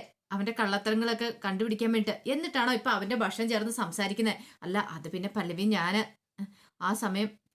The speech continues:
ആ, പൂർണ്ണി പറഞ്ഞു, "ഈ കാര്യത്തിന് എന്തേലും ഒരു തീരുമാനം ഉണ്ടാക്കണം. ഈ പ്രശ്നത്തിന് എന്റെ മോളെ ഇപ്പൊ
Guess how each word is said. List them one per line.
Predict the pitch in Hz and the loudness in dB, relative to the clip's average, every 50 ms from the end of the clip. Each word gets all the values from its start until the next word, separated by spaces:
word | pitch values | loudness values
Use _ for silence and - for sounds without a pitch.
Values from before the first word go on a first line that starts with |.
| _ _ _ _ _ _ _ _ _ _ _ _ _ _ _ _ _ _ - | _ _ _ _ _ _ _ _ _ _ _ _ _ _ _ _ _ _ -12
ആ, | - 269 285 | -8 -6 -6
പൂർണ്ണി | 262 285 302 302 269 311 | -2 0 0 2 2 4
പറഞ്ഞു, | 302 294 269 262 269 | 4 4 4 4 4
"ഈ | 254 - 294 349 359 | 2 2 0 -2 0
കാര്യത്തിന് | - - 262 233 247 254 240 285 262 | 0 2 2 2 2 2 2 2 2
എന്തേലും | 226 233 254 277 285 262 262 | 2 2 4 4 4 4 2
ഒരു | 247 | 2
തീരുമാനം | - 262 214 208 226 233 233 247 | 2 2 4 4 4 4 2 4
ഉണ്ടാക്കണം. | 247 220 208 208 214 208 208 - - | 4 4 4 4 4 2 0 0 -4
ഈ | - 175 | -10 -8
പ്രശ്നത്തിന് | - - 185 185 196 208 - 220 220 202 - - - 170 | -6 -6 -4 -4 -4 -2 0 0 0 0 0 -4 -8 -8
എന്റെ | 170 160 170 202 | -6 -2 0 2
മോളെ | 214 202 175 180 185 208 | 2 2 2 2 2 2
ഇപ്പൊ | 220 214 214 - | 2 2 2 0